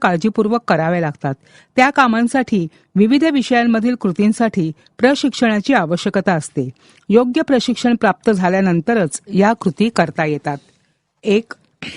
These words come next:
मौखिक साधनं. लोकपरंपरेतील गीतं, कहाण्या इत्यादींचे संकलन करणे,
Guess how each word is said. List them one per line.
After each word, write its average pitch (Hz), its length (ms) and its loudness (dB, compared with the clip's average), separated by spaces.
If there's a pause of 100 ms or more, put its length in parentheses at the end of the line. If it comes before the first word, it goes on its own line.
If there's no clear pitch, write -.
(280)
मौखिक 233 400 -2
साधनं. 160 440 -2 (840)
लोकपरंपरेतील 294 1000 2
गीतं, 202 380 0 (100)
कहाण्या 208 380 0
इत्यादींचे 226 600 -2
संकलन 196 480 -2
करणे, 165 280 -2